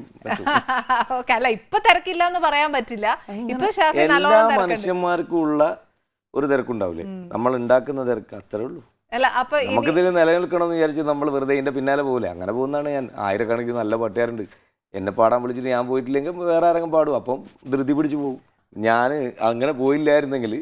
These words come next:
Speaker 1: എൻ്റെ ഉപ്പ എന്നെ പഠിപ്പിച്ചത് പാചകമാണ്. ഞാനൊരു നല്ല ഹോട്ടൽ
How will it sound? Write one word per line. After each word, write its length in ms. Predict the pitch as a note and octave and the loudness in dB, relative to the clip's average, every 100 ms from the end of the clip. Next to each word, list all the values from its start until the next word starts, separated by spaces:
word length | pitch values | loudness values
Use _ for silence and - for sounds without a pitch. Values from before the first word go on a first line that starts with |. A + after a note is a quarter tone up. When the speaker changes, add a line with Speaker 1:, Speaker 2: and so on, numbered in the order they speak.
| - - | -6 -6
Speaker 1:
എൻ്റെ 180 | C3+ | -2
ഉപ്പ 200 | C3 - | -2 2
എന്നെ 160 | C3 A#2+ | 0 2
പഠിപ്പിച്ചത് 440 | A#2+ G#2 A2 A2 A#2 - _ | -2 -4 -8 -6 -8 -10 _
പാചകമാണ്. 500 | G2+ G2 G2+ G#2+ F#2+ - _ - | 0 0 0 -4 -4 -10 _ -2
ഞാനൊരു 340 | G2+ G#2 A2 G#2+ | 0 0 0 0
നല്ല 260 | G2 G#2 G#2 - | 0 0 0 0
ഹോട്ടൽ 380 | F#2+ F#2+ G#2 | -2 -2 -4